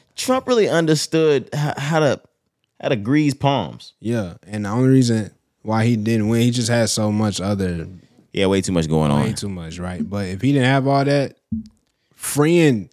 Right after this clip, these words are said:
Speaker 2: Kodak and freeing Wayne would have won that <laughs> nigga the election, bro. In any election, I promise you.
Speaker 1: There were two things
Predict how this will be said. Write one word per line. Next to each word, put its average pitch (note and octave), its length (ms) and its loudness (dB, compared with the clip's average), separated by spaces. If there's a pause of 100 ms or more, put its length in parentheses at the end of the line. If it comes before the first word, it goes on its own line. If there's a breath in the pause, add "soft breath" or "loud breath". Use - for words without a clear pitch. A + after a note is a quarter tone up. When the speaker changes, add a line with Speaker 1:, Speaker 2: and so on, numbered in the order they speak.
Speaker 2:
Kodak D3+ 600 2
and A#2 200 -4
freeing B2 460 2
Wayne B2 500 0
would G2 160 -4
have F#2 80 -6
won F#2+ 540 -6
that G#2+ 240 -6
<laughs> - 20 -6
nigga G3+ 540 4
the D#3+ 220 6
election, A2+ 540 -2
bro. G2+ 300 -6 (240 soft breath)
In F#2+ 140 -6
any C3+ 300 0
election, A#2+ 420 0 (300)
I E2+ 100 -10
promise G2+ 480 0
you. - 100 -16 (140)
Speaker 1:
There A#2 280 2
were B2+ 140 4
two C3+ 380 2
things A#2+ 640 0